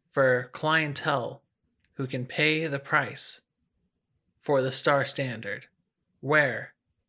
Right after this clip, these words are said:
every item is guaranteed to be in mint condition, working, and you always get it by the date you want it. You must go to planets.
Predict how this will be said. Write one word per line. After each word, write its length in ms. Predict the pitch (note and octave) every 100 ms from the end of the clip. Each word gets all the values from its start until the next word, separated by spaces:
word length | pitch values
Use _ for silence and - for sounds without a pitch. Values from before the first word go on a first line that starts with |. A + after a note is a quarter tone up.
| _ _ _ -
every 300 | D#3 D3+ D#3+
item 380 | D3+ C#3+ B2+ B2+
is 120 | B2+
guaranteed 580 | C#3+ C3+ C3 - C#3 B2+
to 80 | B2+
be 320 | C3 B2+ C3
in 200 | C3 B2+
mint 320 | C#3+ D3+ -
condition, 640 | - C#3+ C#3 B2+ - B2 C3 _ _ _ _ _
working, 600 | B2+ D3 C#3 C#3 A#2 B2 _ _ _ _ -
and 200 | C#3 C3+
you 160 | C3+ C3
always 420 | C#3+ D3+ D3+ C#3+
get 220 | D3 C3
it 240 | A#2+ A2
by 140 | - B2
the 120 | A#2+
date 360 | A#2 B2+ B2+ -
you 120 | B2+
want 280 | A#2+ A#2 A#2
it. 300 | - - - _ _ _ _ _ _ _ _ _ _ _ _
You 180 | C#3 D3
must 500 | D3 C3+ B2+ - - _ _ _ _
go 160 | D3
to 80 | C#3+
planets. 720 | C3+ D3 C3 B2 - - -